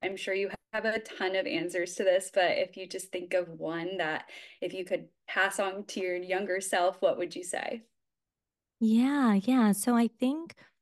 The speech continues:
Speaker 2: it would be that I am not defined by my career. I am not defined by what I produce. Uh, as I mentioned earlier, because I was such an overachiever, I moved through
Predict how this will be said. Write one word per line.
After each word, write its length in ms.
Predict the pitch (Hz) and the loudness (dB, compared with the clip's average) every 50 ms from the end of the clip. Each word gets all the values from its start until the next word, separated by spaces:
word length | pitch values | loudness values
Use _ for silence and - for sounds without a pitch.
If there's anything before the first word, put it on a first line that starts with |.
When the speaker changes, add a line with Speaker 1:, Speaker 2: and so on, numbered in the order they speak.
| _ _ _ _ _ _ _ _ _ _ _ _ _ _ _ _ _ _ _ _ | _ _ _ _ _ _ _ _ _ _ _ _ _ _ _ _ _ _ _ _
Speaker 2:
it 140 | - 262 247 | 4 4 6
would 220 | 233 247 233 185 190 | 6 6 4 4 2
be 260 | 233 233 254 277 285 | 2 2 2 2 2
that 340 | 247 233 214 208 208 202 - - _ _ _ _ - | 4 4 4 4 4 2 -2 -8 _ _ _ _ -2
I 160 | - 190 202 | 2 2 4
am 280 | 208 214 220 214 202 202 | 4 4 4 4 4 4
not 260 | 202 196 190 - - | 4 2 2 0 -2
defined 800 | - 185 170 - - - 180 175 180 196 202 208 214 220 220 233 - _ _ _ | -4 -4 -4 -2 -2 0 0 2 2 4 4 4 4 2 0 -2 -6 _ _ _
by 140 | - 214 220 | 2 4 4
my 180 | 214 220 220 220 | 6 6 4 2
career. 580 | 220 - 240 226 233 226 226 226 233 240 247 - _ _ _ _ _ _ - | 0 0 0 2 2 2 0 0 -2 -4 -8 -10 _ _ _ _ _ _ -4
I 80 | - 185 | -2 2
am 140 | 185 190 | 4 4
not 260 | 196 190 185 180 - - | 4 4 2 0 -2 -2
defined 580 | - 190 185 - 180 175 175 180 190 196 196 | -2 -2 -2 0 0 0 2 4 4 2 4
by 160 | 196 214 208 | 4 2 2
what 200 | 202 190 208 202 | 2 2 2 2
I 160 | 214 214 208 208 | 2 0 0 -2
produce. 760 | 208 - 233 196 190 220 226 240 240 - - - - - - _ _ _ _ _ _ _ _ _ _ - | -4 -6 -6 -2 0 0 0 0 -2 -4 -6 -8 -8 -10 -14 _ _ _ _ _ _ _ _ _ _ -2
Uh, 120 | - 180 - | 0 2 2
as 180 | 104 190 165 | 2 2 2
I 80 | 196 185 | 4 4
mentioned 400 | 190 185 185 196 - 208 180 185 | 4 4 2 2 0 -2 -4 -2
earlier, 400 | - - 180 180 180 185 185 185 | -2 0 0 0 0 0 0 -2
because 400 | 170 170 160 - - 170 165 160 | -2 -4 -6 -6 -4 -4 0 0
I 100 | 185 185 | 2 2
was 140 | 180 190 - | 2 0 -2
such 200 | - 196 185 - | -2 -4 -2 0
an 80 | 214 196 | 2 2
overachiever, 840 | - 196 185 190 202 202 196 - - 214 202 190 208 214 214 220 214 - _ _ _ - - _ - | 2 2 0 0 0 0 0 -2 -2 -2 -2 0 0 2 0 0 -2 -4 _ _ _ -20 -18 _ -2
I 100 | - 175 | 0 0
moved 500 | 170 170 170 180 180 180 175 - - - - | 2 2 4 2 2 2 0 -2 -8 -12 -6
through 500 | - 165 165 165 160 160 160 156 160 | -2 0 2 2 2 2 2 0 -2